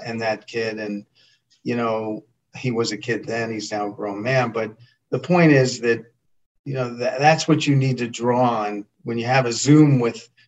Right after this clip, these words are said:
your production staff. And Bobby and Joe Torre were co-executive producers on this film. Uh, you're able to draw on that and kind of find something and go, "Oh boy, we better call that person.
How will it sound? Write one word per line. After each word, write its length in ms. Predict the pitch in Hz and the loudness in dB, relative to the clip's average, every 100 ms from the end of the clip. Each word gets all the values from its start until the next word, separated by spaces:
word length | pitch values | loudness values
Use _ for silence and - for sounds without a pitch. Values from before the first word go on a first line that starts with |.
| - | -6
your 140 | 120 | -6
production 520 | - 120 135 139 120 | -2 4 4 2 -4
staff. 420 | 107 - 113 110 123 | -6 -4 -4 -4 -6
And 140 | 110 | 0
Bobby 580 | 135 131 127 123 120 - | 2 4 2 -2 -4 -8
and 360 | 117 113 110 107 _ _ _ - | -10 -8 -10 -12 _ _ _ 2
Joe 240 | 139 127 | 4 4
Torre 420 | - 135 127 120 | 2 0 0 0
were 320 | 110 110 104 - _ _ - - | -6 -10 -10 -14 _ _ -20 -14
co-executive 760 | 135 131 117 113 117 - 110 117 | 0 0 0 -2 -4 -4 -8 -8
producers 540 | 117 165 - 110 101 | 2 2 2 -4 -6
on 200 | 101 98 | -8 -6
this 380 | 101 101 - - _ _ _ _ - | -8 -8 -12 -14 _ _ _ _ -6
film. 440 | 120 107 104 104 _ _ _ - | -2 -2 -6 -12 _ _ _ -6
Uh, 560 | 123 117 117 117 113 135 | -2 0 -2 -4 -6 -2
you're 200 | 131 147 | 6 8
able 240 | 147 135 | 8 4
to 100 | 127 | 2
draw 340 | - 120 139 147 | 0 0 4 4
on 160 | 143 | 2
that 320 | 120 110 110 - _ _ | 0 -2 -4 -8 _ _
and 360 | 123 117 113 110 | -8 -6 -8 -10
kind 240 | - 127 120 | -4 -4 -4
of 220 | 104 - _ _ _ | -8 -16 _ _ _
find 440 | - 139 143 147 | -6 2 2 2
something 500 | 139 135 127 131 123 | 2 0 0 -2 -4
and 160 | 113 107 | -4 -4
go, 400 | 110 107 104 107 | -2 -2 -2 2
"Oh 180 | 147 131 | 4 4
boy, 300 | 104 98 98 | -2 -8 -8
we 120 | 117 | -6
better 320 | 120 110 104 | -4 -4 -6
call 300 | - 117 110 | -8 -6 -4
that 280 | 113 135 - | -2 -4 -6
person. 460 | 101 92 - 87 | -12 -10 -10 -12